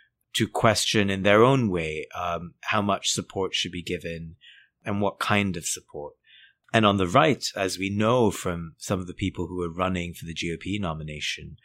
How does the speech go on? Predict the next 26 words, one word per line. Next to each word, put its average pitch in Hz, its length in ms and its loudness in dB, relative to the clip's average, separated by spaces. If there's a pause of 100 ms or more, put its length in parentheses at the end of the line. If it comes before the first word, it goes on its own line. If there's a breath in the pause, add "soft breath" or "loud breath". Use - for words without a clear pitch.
(440 loud breath)
there's 113 240 2
a, 110 260 6
there's 113 200 2
a 104 40 2
broader 107 600 4
sort 87 260 -6
of 82 200 -8 (220)
question, 87 540 0
a 82 60 -12
strategic - 640 -2
question 82 480 -6
of 80 160 -14
whether 82 400 -4 (400 loud breath)
the 98 80 -4
U 92 240 2
S 87 160 2
should - 240 4
be 98 100 2
supporting 85 460 -2
Ukraine 78 340 -8
at - 160 -12
all, - 380 -6 (460 loud breath)
in 95 200 -2
a 85 280 -2
quote 90 220 -4
unquote 82 460 -6